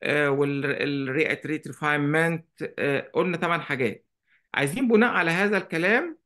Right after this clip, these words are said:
نكتب برومبت، بس هن-، هن-، هنركز في الريسيرش بقى، لأن إحنا هنكمل إن شاء الله في الساعة التانية كلام كتير على الريسيرش. فعايزين بقى نكتبه بالطريقة اللي إحنا قلناها. يبقى عندنا حاجة من اتنين، يا إما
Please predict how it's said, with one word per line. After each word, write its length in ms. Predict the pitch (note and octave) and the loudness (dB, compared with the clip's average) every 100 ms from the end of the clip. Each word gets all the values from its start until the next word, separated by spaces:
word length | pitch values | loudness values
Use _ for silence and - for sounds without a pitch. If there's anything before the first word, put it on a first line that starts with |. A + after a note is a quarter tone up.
| _ _ _ | _ _ _
نكتب 720 | - G3+ B3 - C#4 A#3+ - C#3 | -2 -2 -2 -4 -6 -6 -10 -8
برومبت، 540 | D#3+ A3 D4+ - - | 0 0 0 -4 -16
بس 260 | C#3+ E3 F3 | -8 -6 -6
هن-، 200 | F3+ F3 | -6 -4
هن-، 180 | E3+ F3+ - | -2 -2 0
هنركز 420 | F#3 A#3+ A#3+ G3 | 2 2 0 -4
في 120 | F3 | -2
الريسيرش 720 | D#3 D3 - C#3+ D#3 D#3+ - | -4 -2 -4 -2 2 2 2
بقى، 160 | B2+ A#2 | -2 -2
لأن 140 | D3+ | -2
إحنا 220 | F#3 F#3+ E3+ | -4 -4 -4
هنكمل 380 | C#3 G3 F#3+ | 0 2 2
إن 80 | E3 | -2
شاء 180 | D#3 - | -6 -4
الله 420 | D#3+ E3+ F3+ F#2+ | -2 -2 -2 -4
في 140 | - D3 | -8 -6
الساعة 720 | C#3 C3 B2+ A#2 - E3 D3+ | -4 -4 -6 -6 0 0 0
التانية 580 | - D#3+ F3+ F#3 F#3 - _ _ - | -2 -2 0 -2 -2 -8 _ _ -2
كلام 220 | D#3 E3+ | 0 0
كتير 360 | F3 C#3+ E3 D3 | -2 -4 -2 0
على 380 | C#3+ D#3 D#3 | 0 0 -2
الريسيرش. 640 | C3 B2+ - - - - _ _ _ _ _ | -4 -8 -12 -16 -18 -20 _ _ _ _ _
فعايزين 340 | - C#3+ D#3 A#3 | -2 0 4 6
بقى 140 | G#3+ | 6
نكتبه 280 | G3 A#3 A3+ | 2 2 2
بالطريقة 340 | G3 F#3+ G3+ | 2 2 2
اللي 120 | F#3 | 2
إحنا 160 | F3+ F3+ | 0 -2
قلناها. 420 | C#3+ C#3+ B2+ A#2+ - _ _ _ | -2 0 -2 -4 -16 _ _ _
يبقى 400 | C3 C3 C#3 A#2 | -4 0 2 2
عندنا 240 | D3+ G3+ G3+ | 0 -2 -2
حاجة 220 | G#3 G3 | -2 -2
من 120 | D#3+ | -4
اتنين، 380 | D3 E3+ G3+ A#3 | -8 -4 -2 0
يا 200 | F3 F#3 | -2 -4
إما 540 | F3+ E3+ D3 C#3+ C3 | -4 -4 -2 -4 -6